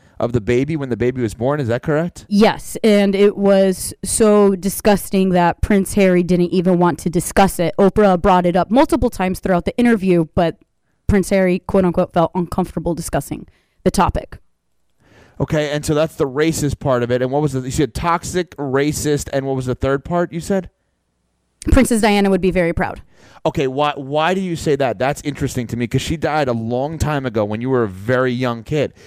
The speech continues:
Speaker 1: And so your knowledge of her, it may be great for all I know, but it wasn't, it wa-, it's not contemporary for you.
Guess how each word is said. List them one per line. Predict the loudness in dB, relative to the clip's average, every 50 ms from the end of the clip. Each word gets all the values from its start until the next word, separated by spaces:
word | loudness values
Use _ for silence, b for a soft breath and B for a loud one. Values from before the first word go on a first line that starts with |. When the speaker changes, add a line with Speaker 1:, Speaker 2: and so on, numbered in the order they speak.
| b b b
Speaker 1:
And | -4 -2
so | -2 -2 -2
your | 0 0 0 0
knowledge | 0 -2 -2 -2 0 0 0 0 0
of | -2 -4 -2
her, | -2 0 0 0 0
it |
may | 2 0 0 0
be | 0
great | -2 -2 0 0 0 -2 -2
for | -4 -2
all | 0 0
I | 2 2 0 2
know, | 2 0 0
but | 0 -2
it | 0
wasn't, | 2 2 2 2 0 -8 -4 -4
it | -4
wa-, | -2 -2 -2
it's | -4 -2 -2 -4 -2 0
not | -2 -2 -2 -4
contemporary | -10 -10 -6 -4 -4 -4 -4 -6 -6 -6 -6 -8
for | -10 -10 -10
you. | -8 -8 -10